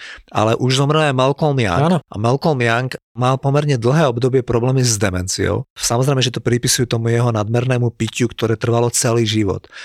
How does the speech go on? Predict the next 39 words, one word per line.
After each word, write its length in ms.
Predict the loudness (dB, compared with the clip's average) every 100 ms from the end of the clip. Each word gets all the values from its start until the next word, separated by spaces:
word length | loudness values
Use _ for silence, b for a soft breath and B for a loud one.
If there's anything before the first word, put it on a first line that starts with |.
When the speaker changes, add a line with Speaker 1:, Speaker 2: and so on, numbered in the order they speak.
| B
Speaker 1:
A 160 | -2 0
on 160 | 2
už 160 | 2 2
niekedy, 540 | 0 0 2 2 -2 _ -4
on 240 | -2 0
priznáva, 720 | -2 0 2 2 2 2 0 -2
ten 320 | -4 -2 -2
Angus 480 | -2 0 0 0 0
Young, 240 | 0 -2
že 320 | 0 0 0
ten 160 | -2 -2
jeho 240 | 0 0
brat 240 | 2 0 0
mu 240 | 0 0
už 80 | 0
v 60 | 0
roku 140 | -2
tisíc 320 | -4 -2 0
deväťsto 320 | 0 0 -2 -4
osemdesiat 400 | -4 -4 -2 -2
osem 240 | -2 -4
povedal, 320 | -4 -2 -2
že 160 | -2 -4
není 220 | -2 -4
úplne 220 | -4 -6
v 20 | -4
poriadku, 480 | -4 -4 -4 -4
lebo 160 | -2 -2
že 240 | -2 -4 -8 -14
zabúda 500 | -6 -4 -4 -4 -4
na 160 | -2
veci 240 | 0 -2 -2
a 100 | -2
že 160 | -2 -6 -4
zdá 240 | -2 0
sa 80 | -2
mu, 160 | -2 -2
že 140 | -2
akože 260 | -2 -4